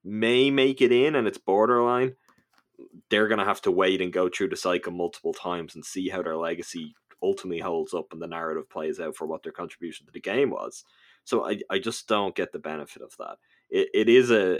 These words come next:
it is a pretty sad thing, and obviously it's, it's gonna be really sad when, um, those inductions come around, particularly with the class of players that are going to be,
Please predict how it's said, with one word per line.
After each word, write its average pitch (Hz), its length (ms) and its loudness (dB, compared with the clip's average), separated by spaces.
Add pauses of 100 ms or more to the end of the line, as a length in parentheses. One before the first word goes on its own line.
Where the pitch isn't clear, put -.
it 98 140 2
is 110 160 2
a 120 60 4
pretty 98 320 0
sad 90 420 -4
thing, 98 240 -4
and 76 140 -8
obviously 87 320 -6
it's, 69 180 -10
it's - 240 -16
gonna 87 220 -10
be 73 240 -14 (180)
really 95 380 -2
sad 78 400 -6
when, 82 380 -8 (540)
um, 80 280 -10
those 87 180 0
inductions 87 440 -8
come 82 180 -12
around, 101 260 -6
particularly 110 400 -10
with 98 180 -4
the - 80 -10
class 101 440 -12
of 92 100 -14
players 98 520 0
that 90 120 -2
are 85 100 -4
going 90 260 -6
to 85 100 -16
be, 80 320 -10